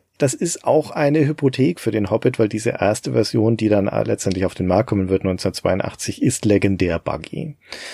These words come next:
Denen ist das, was sie da alles vorhatten, die Komplexität des Systems ist ihnen schon während der Entwicklung um die Ohren geflogen. Also spätestens dann, wenn es ans Testing ging am Ende. Und der Milgram hat dann letztendlich auch gesagt, "Okay, das Ding muss jetzt mal raus,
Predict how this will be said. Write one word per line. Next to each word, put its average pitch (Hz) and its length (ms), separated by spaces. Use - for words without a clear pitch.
Denen 107 160
ist - 260
das, 117 160
was 123 140
sie 120 60
da 110 100
alles 104 260
vorhatten, 104 960
die 127 160
Komplexität 117 680
des 104 80
Systems 104 440
ist 135 200
ihnen 110 260
schon 98 220
während 98 180
der 101 60
Entwicklung 95 420
um 95 100
die 87 120
Ohren 85 180
geflogen. 101 400
Also 95 160
spätestens 107 560
dann, 95 160
wenn 90 120
es 90 60
ans 90 280
Testing - 320
ging 85 180
am - 140
Ende. - 360
Und 98 360
der 110 300
Milgram 104 640
hat - 200
dann 95 80
letztendlich 98 480
auch - 160
gesagt, 98 300
"Okay, 101 220
das - 280
Ding 107 300
muss 101 160
jetzt - 200
mal 85 140
raus, - 560